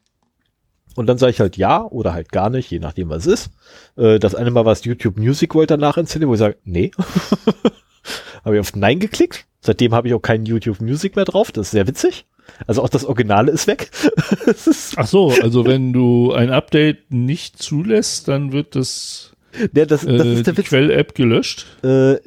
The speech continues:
Speaker 1: nee, die Quell-App bleibt dann, äh, in seiner normalen Version, aber der Witz ist halt, die haben halt, äh, intern was umgestellt gehabt.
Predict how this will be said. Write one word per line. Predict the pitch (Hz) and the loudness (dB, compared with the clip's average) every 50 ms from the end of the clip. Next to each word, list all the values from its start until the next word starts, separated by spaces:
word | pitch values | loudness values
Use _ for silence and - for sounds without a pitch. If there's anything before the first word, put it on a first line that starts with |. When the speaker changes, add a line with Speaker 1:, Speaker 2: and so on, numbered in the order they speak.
| 110 113 | -18 -14
Speaker 1:
nee, | 123 123 131 156 156 | -6 0 2 2 2
die | 131 - | 2 -4
Quell-App | - - 127 139 139 139 - | -2 0 0 2 2 -2 -4
bleibt | - 127 127 135 - - 139 | 0 2 2 2 2 0 0
dann, | 131 131 131 127 123 127 | 0 0 0 -6 -6 -4
äh, | - 110 120 120 117 117 | -2 2 4 4 4 4
in | - - 120 117 | 2 0 -4 0
seiner | 117 120 113 120 117 | 2 0 2 2 0
normalen | 107 107 104 107 117 127 131 | -2 0 0 2 2 2 2
Version, | 127 113 101 98 104 107 160 185 202 | 2 2 2 2 0 -2 -2 -2 -4
aber | 127 117 110 | -2 0 2
der | 110 104 117 | 2 2 0
Witz | 135 - - | -2 -2 -2
ist | 143 139 - | -4 -2 0
halt, | 131 123 117 - | 0 0 0 0
die | 101 | -2
haben | 98 113 | 0 2
halt, | 117 110 104 - - | 0 0 0 -2 -4
äh, | 107 110 104 107 | -2 0 0 0
intern | - 123 131 - 135 120 110 | 0 -2 -2 0 0 0 0
was | 110 - - | -2 -4 -4
umgestellt | 151 135 147 147 - - 151 147 - - | -6 -4 -2 -4 0 2 0 0 2 0
gehabt. | 139 139 180 - _ - - | -2 -2 -2 -6 _ -20 -20